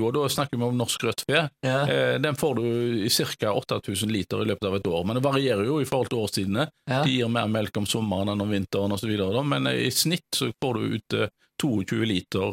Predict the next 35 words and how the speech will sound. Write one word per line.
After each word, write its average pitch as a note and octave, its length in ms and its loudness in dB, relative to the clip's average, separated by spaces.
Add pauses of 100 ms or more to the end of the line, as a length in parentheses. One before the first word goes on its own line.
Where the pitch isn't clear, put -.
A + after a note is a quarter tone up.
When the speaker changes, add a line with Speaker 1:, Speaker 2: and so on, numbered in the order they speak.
Speaker 1:
eh, G#2+ 220 0 (100)
av G2+ 160 -2
ei, G2 320 -2
eh, G2 200 -2
ku - 140 -4 (200)
i F#2+ 160 -2
løpet G2 260 -4
av, G2 260 -2
eh, G2+ 360 -2
et G2 120 -2
år, G2 160 -2
da. A2 160 -2 (380)
Så, C#3+ 100 0
eh, A#2 880 2
Speaker 2:
Toogtjue A2 280 2
liter? A#2 340 0 (120)
Speaker 1:
Toogtjue E3 360 4
liter C3+ 500 2
per C3+ 240 2 (220)
døgn, B2+ 400 2 (180)
da, C3+ 80 2
Speaker 2:
Ja, C#3 100 4
Speaker 1:
men C#3 120 4
Speaker 2:
ja, G2+ 80 4
ja. F#2 100 0
Speaker 1:
åtte A3 140 -2
tusen B2+ 260 0
liter, G#2 460 0
eh, G#2 840 0
da G2+ 420 0
Speaker 2:
Toogtjue C3+ 420 2
liter A2+ 280 0
per A2 160 0
døgn? A#2 240 0 (100)
Speaker 1:
Ja. C3+ 200 0